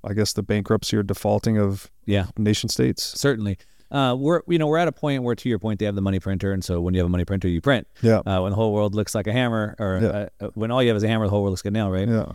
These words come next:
Speaker 2: And so when you have that money printer, all you do is print. And so we're sort of at the end of that cycle, back to the Ray Dalio, long-term credit cycle, business cycle, et cetera. And so they've printed so much money,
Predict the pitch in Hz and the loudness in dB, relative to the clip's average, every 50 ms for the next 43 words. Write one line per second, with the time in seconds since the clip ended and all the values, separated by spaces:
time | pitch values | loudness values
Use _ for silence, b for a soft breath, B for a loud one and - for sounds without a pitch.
0 | - - 127 127 - 147 135 127 123 131 139 139 143 151 139 131 127 127 127 120 | -8 -6 -4 -2 2 2 2 2 2 2 0 0 0 0 0 0 0 -2 -2 -2
1 | - 123 113 117 117 113 107 107 101 - - - 156 143 120 120 110 - 131 123 | -2 0 0 0 2 2 2 0 -2 -2 -2 -2 -2 0 -2 -2 -2 0 2 2
2 | 110 113 107 - - 160 143 131 120 113 107 - - 113 - - 120 120 113 107 | 2 2 0 0 2 2 2 2 2 0 0 0 0 -2 0 0 0 2 2 2
3 | 95 92 101 95 87 - - - 117 110 117 - 104 95 87 92 92 92 - - | 2 2 0 0 0 -2 -2 -2 0 0 0 0 -2 -2 0 0 -2 -2 -2 -2
4 | 90 87 90 87 85 90 90 87 92 90 90 87 87 90 87 85 90 90 92 87 | -2 -2 0 0 0 0 0 2 2 2 2 2 2 2 2 2 0 0 0 0
5 | - 85 85 - 92 90 - - 90 87 90 85 82 90 85 80 85 85 - 92 | -2 -4 -4 -2 -4 -2 -2 -2 -4 -2 -2 -2 0 0 0 0 -2 -2 0 -2
6 | 87 - 85 80 78 - - 120 120 110 95 92 - - - - - - - - | -2 0 0 -2 0 0 2 2 4 4 2 0 -2 -6 -20 -20 -20 -12 -4 -2
7 | 123 123 - 139 135 135 123 135 127 120 - - - - 170 185 190 - 135 117 | -2 0 2 4 2 4 4 4 2 2 0 -4 -4 0 0 0 0 0 -2 -2
8 | - - 147 143 131 117 - - 120 131 147 151 131 110 104 110 - | -2 0 0 0 0 0 -2 -2 -2 0 0 2 0 0 0 -2 -4